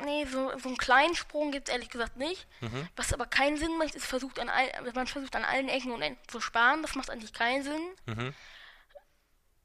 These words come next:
Speaker 1: Ver-, ähm, der größte, der allergrößte Sprung, mit dem man wirklich,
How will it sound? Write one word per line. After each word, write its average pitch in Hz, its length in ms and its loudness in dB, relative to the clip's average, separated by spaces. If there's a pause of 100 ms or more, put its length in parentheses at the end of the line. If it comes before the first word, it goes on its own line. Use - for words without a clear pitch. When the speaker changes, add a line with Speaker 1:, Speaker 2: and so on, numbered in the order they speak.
(200)
Speaker 1:
Ver-, - 300 -2
ähm, 240 440 2 (120)
der 240 80 -4
größte, 285 540 2
der 247 180 4
allergrößte 302 460 6
Sprung, 233 340 -4
mit 214 160 -8
dem 247 80 -6
man 240 160 -2
wirklich, 247 340 -10